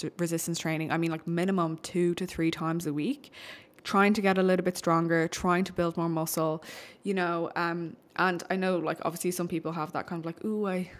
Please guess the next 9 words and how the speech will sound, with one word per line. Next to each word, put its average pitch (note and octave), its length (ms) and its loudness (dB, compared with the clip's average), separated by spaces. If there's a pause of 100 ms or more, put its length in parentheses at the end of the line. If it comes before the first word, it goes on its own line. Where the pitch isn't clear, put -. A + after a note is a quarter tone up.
(680)
I G#3+ 80 -6
don't B3 120 2
wanna B3 140 4
get A#3+ 160 4
too A#3 260 0
big." G#3 440 6 (380)
<laughs> D#4 440 10 (920)
And, E3 420 4
um, D#3+ 400 0